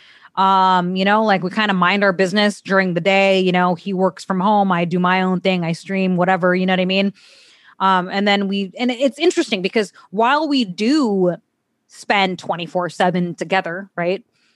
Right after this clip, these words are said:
Um, technically, we don't really, like, spend, spend time together until, like, the end of the day, like, in the evening, because we're both doing our own thing, even though we happen to be in the same house.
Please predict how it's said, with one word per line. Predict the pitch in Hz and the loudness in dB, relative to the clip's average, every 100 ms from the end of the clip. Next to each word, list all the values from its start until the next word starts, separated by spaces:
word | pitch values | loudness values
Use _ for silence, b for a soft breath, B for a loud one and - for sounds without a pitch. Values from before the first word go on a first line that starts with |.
| _ _ _ _ _ _ - | _ _ _ _ _ _ -2
Um, | 214 202 180 165 151 147 - _ _ _ | 2 4 2 0 -6 -8 -14 _ _ _
technically, | - - - 571 605 587 | -6 -4 -2 0 0 2
we | |
don't | 403 453 | 2 2
really, | 466 508 415 | 2 2 2
like, | 240 165 | 0 -2
spend, | - 214 226 | -4 0 0
spend | - 285 311 339 | 0 -2 0 0
time | 330 330 | 0 0
together | 339 339 392 | 0 0 0
until, | 320 - 247 | 0 0 0
like, | 233 - | 0 -2
the | - _ _ | -10 _ _
end | 202 240 | 0 2
of | 233 180 156 | 0 -2 -6
the | 185 | -8
day, | 156 170 240 - - - _ _ _ | -2 0 0 -2 -12 -20 _ _ _
like, | 190 175 - | -6 -6 -8
in | 190 202 | -4 -2
the | 175 | 0
evening, | 170 240 262 160 151 | 2 2 2 -2 -6
because | 165 208 | -6 -4
we're | 175 185 | 0 0
both | 190 202 190 | 2 0 -2
doing | 196 202 | -2 0
our | 185 180 | 2 2
own | 196 185 | 2 -2
thing, | - 220 214 196 | -4 -2 -2 -2
even | 196 202 | -2 0
though | 196 190 | 2 2
we | 185 | 2
happen | 160 156 185 | 0 -2 -4
to | 175 | -4
be | 170 180 | -2 -2
in | 156 | -2
the | |
same | 151 - 170 | -6 -6 -6
house. | 143 190 180 160 196 - | -2 0 2 0 -6 -12